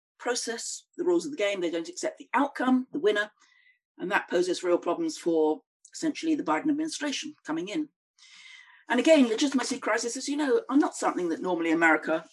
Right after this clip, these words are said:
talks about that much. I mean, we've had them in the past. We've had Watergate, clearly. We had other impeachment inquiries. But with elections,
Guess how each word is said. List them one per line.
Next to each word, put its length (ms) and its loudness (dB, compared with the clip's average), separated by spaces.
talks 240 2
about 220 -4
that 180 -8
much. 260 -2
I 20 -2
mean, 300 -2
we've 160 -2
had 200 0
them 120 2
in 60 4
the 80 -6
past. 340 -2
We've 80 -12
had 160 -12
Watergate, 520 -6
clearly. 380 -6
We 100 -2
had 280 -4
other 380 4
impeachment 580 0
inquiries. 580 -4
But 100 -4
with 120 0
elections, 840 -4